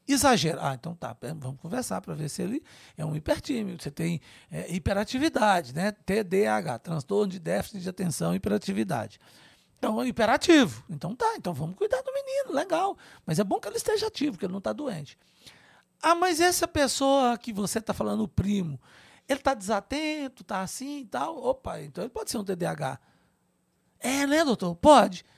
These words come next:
Quanto tempo tem que ele é assim?" "A vida inteira." "Ah, pode ser T D A H." "Quanto tempo que ele tá assim?" "Tem três semanas." Opa,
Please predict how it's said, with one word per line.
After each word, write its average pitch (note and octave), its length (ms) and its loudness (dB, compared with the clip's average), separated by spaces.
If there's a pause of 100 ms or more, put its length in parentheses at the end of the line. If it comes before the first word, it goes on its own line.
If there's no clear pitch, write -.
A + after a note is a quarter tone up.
(200)
Quanto G#4 200 6
tempo C4+ 240 0
tem G#3 180 2
que G3+ 80 -4
ele F3 120 2
é F3 40 4
assim?" E3 360 -4
"A B3 80 2
vida D4 220 4
inteira." F#3+ 440 -2
"Ah, C3 500 -8
pode B2 200 -12
ser C3 100 -10
T E3 120 -12
D E3 80 -8
A A#3+ 80 0
H." F4+ 280 -4 (420)
"Quanto G4 200 6
tempo D#4 180 2
que C#4 60 0
ele A#3+ 80 0
tá B3 140 8
assim?" G3+ 240 0
"Tem C4 200 -6
três C4+ 280 4
semanas." F3 640 4
Opa, F3+ 580 -2